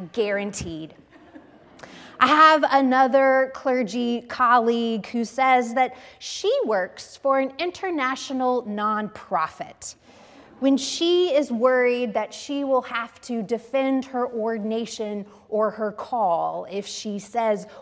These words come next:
what she really does. Now, I myself have hedged the question, "What do you do?" when meeting people at a party or at a concert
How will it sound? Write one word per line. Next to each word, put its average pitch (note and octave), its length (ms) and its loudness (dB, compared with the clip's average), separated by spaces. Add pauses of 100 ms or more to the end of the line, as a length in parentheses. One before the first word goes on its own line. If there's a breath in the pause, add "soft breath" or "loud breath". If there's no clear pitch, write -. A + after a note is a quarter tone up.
what A#3 220 2
she - 280 -10
really F3+ 400 -8
does. - 640 -18 (760)
Now, A#3 280 2 (280 loud breath)
I D#4 360 2
myself C#4+ 1000 0
have G#3+ 420 0
hedged A3 680 0
the G#3 120 0
question, G#3 800 -4 (200 loud breath)
"What G3 340 0
do G#3 120 -4
you F#3 240 -4
do?" E3+ 460 -4
when G3+ 360 -2 (320 loud breath)
meeting B3 640 4 (120)
people A#3 720 2
at G#3+ 160 0
a A#3 60 0
party A3+ 800 -4
or G#3+ 520 0
at G3 200 -2
a G#3+ 60 -4
concert G3+ 840 -4